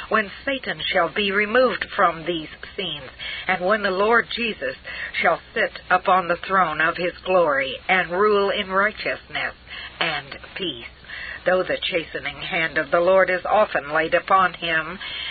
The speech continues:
and though no chastening for the present seemeth to be joyous, but grievous, nevertheless he is consoled by the realization that this is all working out for him a far more exceeding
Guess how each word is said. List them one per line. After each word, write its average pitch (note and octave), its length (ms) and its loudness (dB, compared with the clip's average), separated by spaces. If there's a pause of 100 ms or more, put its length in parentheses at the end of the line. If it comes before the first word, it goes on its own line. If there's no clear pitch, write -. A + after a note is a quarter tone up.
and G3 180 0
though A#3+ 340 6 (220)
no E3+ 180 2
chastening F3+ 640 -2 (100)
for F#3+ 160 6
the F3+ 100 2
present G3 560 -2 (260)
seemeth F#3 360 -4 (120)
to F#3 140 -4
be D3 200 -8
joyous, E3 500 2 (420)
but F#3 180 2
grievous, E3+ 520 -2 (600)
nevertheless A3 760 4
he A3 200 -2
is B3+ 200 6
consoled G3+ 680 4 (380)
by G#3 320 4
the A3+ 100 0
realization A3+ 1000 -2 (320)
that E3+ 160 2
this G#3+ 200 -2
is F#3+ 200 -2
all A#3 400 6
working A#3+ 400 2
out A#3+ 180 4 (140)
for B3+ 220 8
him E3+ 280 -4 (260)
a D3+ 140 -2 (140)
far F#3 400 8
more G3 400 6
exceeding F#3+ 720 -4